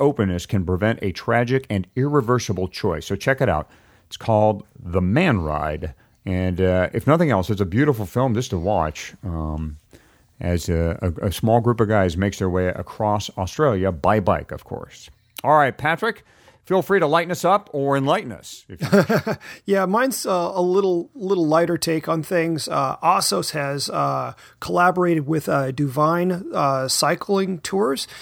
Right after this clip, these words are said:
Speaker 2: uh, to create an event coming up, uh, here in Sonoma County in just a couple weeks called the Campianissimo. Um, and it's, uh, a week's worth of riding out of Healdsburg.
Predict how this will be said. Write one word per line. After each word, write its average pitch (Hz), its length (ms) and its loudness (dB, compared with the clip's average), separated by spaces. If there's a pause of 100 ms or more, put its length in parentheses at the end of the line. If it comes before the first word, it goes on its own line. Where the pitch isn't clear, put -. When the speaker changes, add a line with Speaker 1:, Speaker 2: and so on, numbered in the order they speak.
(220)
Speaker 2:
uh, 160 300 2
to 151 120 -4
create 180 420 4
an 160 60 -4
event 160 360 -2
coming 170 340 0
up, 170 220 0 (160)
uh, 147 160 0
here 143 300 0
in 208 60 2
Sonoma 180 360 2
County 226 400 0
in 123 80 -6
just 131 180 -6
a 151 60 -2
couple 135 300 -2
weeks 180 240 2
called 147 240 -2
the 143 80 -4
Campianissimo. 156 1200 0 (560)
Um, 135 460 0 (140)
and 147 320 -4
it's, 147 280 -2
uh, 143 380 -2 (420)
a 185 80 4
week's 175 360 2
worth 190 180 4
of 151 120 -4
riding 180 460 2
out 156 200 4
of 123 80 -12
Healdsburg. 202 760 -2